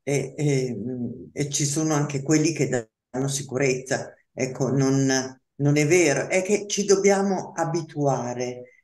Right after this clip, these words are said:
ad un'agricoltura diversa. Infatti questa, questo webinar è promosso da Cambiamo Agricoltura, cioè bisogna affrontare il tema agricolo con una visione a lungo termine, cioè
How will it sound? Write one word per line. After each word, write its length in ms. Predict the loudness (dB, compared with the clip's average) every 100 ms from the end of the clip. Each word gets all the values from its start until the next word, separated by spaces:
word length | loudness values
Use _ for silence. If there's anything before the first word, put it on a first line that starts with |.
| _
ad 220 | -2 2 4
un'agricoltura 1120 | 4 2 2 2 2 0 2 2 2 0 -6
diversa. 600 | -2 2 2 0 -2 0
Infatti 680 | 0 0 -2 0 -2 -2 -14 _
questa, 640 | 2 2 4 2 2 2
questo 320 | 0 0 2 2
webinar 1000 | 4 2 2 -2 -2 _ _ -4 -2 -4 -6
è 440 | -4 -2 -4 -8 -16 -4
promosso 580 | 2 4 4 2 0 2
da 260 | 2 0
Cambiamo 460 | 0 0 2 2 0
Agricoltura, 920 | 0 0 -2 0 2 2 4 0 -4 -14 _ -2
cioè 260 | -2 0
bisogna 800 | -2 0 4 6 6 2 0 -6 _ -6
affrontare 840 | -4 0 0 2 2 4 4 4
il 140 | 2 4
tema 340 | 2 4 0
agricolo 880 | 0 0 -2 0 4 4 4 -4 -14 _
con 240 | -4 -2
una 240 | -2 0
visione 760 | -2 -2 2 2 2 0 0 -2
a 100 | -2
lungo 400 | -2 -2 -2 -2
termine, 640 | 0 2 0 0 -2 -2
cioè 480 | 0 2 0 -2 -16